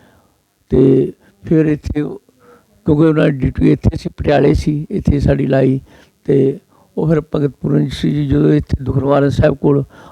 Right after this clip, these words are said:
ਆਮ ਮਰੀਜ਼ ਨਾ ਜਿਹੜੇ ਸੀ ਨਾ, ਜਿਵੇਂ ਤੁਸੀਂ ਦੇਖੇ ਹੁਣ ਵੀ ਮੰਗਤੇ ਨੇ, ਤੁਰੇ ਫਿਰਦੇ ਨੇ ਜਿਹੜੇ, ਉਹ ਜਦੋਂ ਤਾਂ ਮਤਲਬ ਕਿ ਜਿੰਨਾ ਚਿਰ ਸਹੀ ਨੇ ਉਹਨਾਂ ਚਿਰ ਤਾਂ, ਤਾਂ ਉੱਥੇ ਰ-, ਕਰਦੇ ਨੇ ਆਪਣਾ ਖਾਣ ਪੀਣ।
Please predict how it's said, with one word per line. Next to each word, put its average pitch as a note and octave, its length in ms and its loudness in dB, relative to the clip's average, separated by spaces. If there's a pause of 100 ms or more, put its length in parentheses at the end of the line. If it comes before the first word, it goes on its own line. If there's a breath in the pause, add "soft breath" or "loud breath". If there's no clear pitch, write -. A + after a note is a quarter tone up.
(120)
ਆਮ D#3 240 2
ਮਰੀਜ਼ D3 300 0
ਨਾ E3+ 140 2
ਜਿਹੜੇ D3+ 240 0
ਸੀ C3+ 180 -4
ਨਾ, E3+ 160 0 (380 soft breath)
ਜਿਵੇਂ C#3+ 180 2
ਤੁਸੀਂ D3+ 240 -2
ਦੇਖੇ C#3 240 0
ਹੁਣ D#3 140 2
ਵੀ C#3 60 0
ਮੰਗਤੇ D3+ 440 -2
ਨੇ, D3 140 0 (560 soft breath)
ਤੁਰੇ D#3 160 0
ਫਿਰਦੇ C#3+ 340 0
ਨੇ C#3 160 0 (420 loud breath)
ਜਿਹੜੇ, C3+ 300 2 (400 loud breath)
ਉਹ F3+ 120 0
ਜਦੋਂ D#3+ 420 0
ਤਾਂ E3+ 160 2
ਮਤਲਬ D#3 320 -2
ਕਿ E3 380 0 (440 soft breath)
ਜਿੰਨਾ D3 200 2
ਚਿਰ D#3+ 240 2
ਸਹੀ D#3+ 280 2
ਨੇ C#3+ 200 0 (260 soft breath)
ਉਹਨਾਂ D#3 200 2
ਚਿਰ D#3 140 -2
ਤਾਂ, D#3+ 180 2
ਤਾਂ D#3+ 80 2
ਉੱਥੇ D3+ 260 2
ਰ-, - 140 -2 (100)
ਕਰਦੇ D3 340 0
ਨੇ D3+ 100 0
ਆਪਣਾ D3+ 300 -2
ਖਾਣ C3+ 240 -2
ਪੀਣ। C#3 280 -2